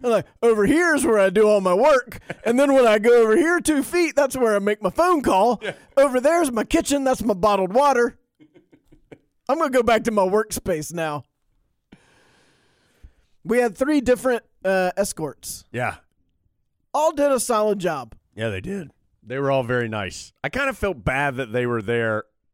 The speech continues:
Speaker 2: just to help us out.
Speaker 1: Well, but
Speaker 2: Although I enjoyed all three. Our guy Chris on day one,
Speaker 1: Yeah.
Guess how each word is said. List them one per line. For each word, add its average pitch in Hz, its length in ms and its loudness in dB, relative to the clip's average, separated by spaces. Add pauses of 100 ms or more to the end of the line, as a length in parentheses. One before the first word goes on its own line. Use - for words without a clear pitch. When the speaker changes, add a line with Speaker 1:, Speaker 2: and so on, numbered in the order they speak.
(840)
Speaker 2:
just - 340 -8
to 101 260 -8 (180)
help 117 240 -8
us 95 140 -12
out. 92 340 -10 (320)
Speaker 1:
Well, 302 260 -2
but 226 320 -2 (440)
Speaker 2:
Although 214 440 2 (420)
I 180 140 0
enjoyed 208 320 0
all 190 100 2
three. 185 360 -2 (200)
Our 151 100 -2
guy 180 200 0
Chris 170 360 -4
on 131 360 -6
day 147 180 0
one, 131 460 -4
Speaker 1:
Yeah. 175 220 -2